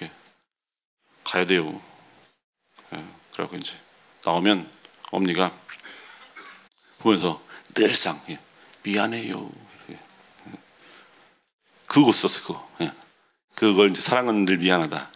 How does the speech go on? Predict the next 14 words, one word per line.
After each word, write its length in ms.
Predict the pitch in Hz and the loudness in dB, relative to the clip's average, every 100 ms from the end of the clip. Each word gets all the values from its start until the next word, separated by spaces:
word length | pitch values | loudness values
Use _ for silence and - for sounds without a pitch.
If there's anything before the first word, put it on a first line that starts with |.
| - | -2
요 120 | 92 82 | 0 2
제목이 520 | - 90 87 113 139 - _ _ _ - | 0 0 0 -2 -4 -10 _ _ _ -10
이제 100 | 85 | -6
거기서 280 | - 107 87 | 2 2 2
탄생한 360 | 110 101 85 | -2 0 -2
건데. 280 | 78 82 87 - _ _ _ _ _ _ _ _ _ _ | -2 -6 -6 -10 _ _ _ _ _ _ _ _ _ _
그러면 880 | - 131 135 135 127 120 95 82 76 - - _ _ _ _ _ _ _ _ _ _ _ - - 98 | 4 6 8 8 8 6 2 0 -6 -18 -20 _ _ _ _ _ _ _ _ _ _ _ -20 -10 -6
좀 160 | - 87 | -4 -4
그래. 240 | - 71 - - - - | -6 -10 -12 -20 -14 -12
예. 100 | 147 - - - - _ - - - _ - - _ _ | -14 -16 -20 -20 -20 _ -20 -20 -20 _ -20 -20 _ _
이 400 | 113 120 117 120 - | 0 4 6 4 -4
미안하단 520 | - 113 139 165 151 | 0 2 4 4 4
말을, 400 | 143 120 95 90 - - 82 85 | 6 6 6 4 0 -12 -10 -8
예, 180 | 85 | -8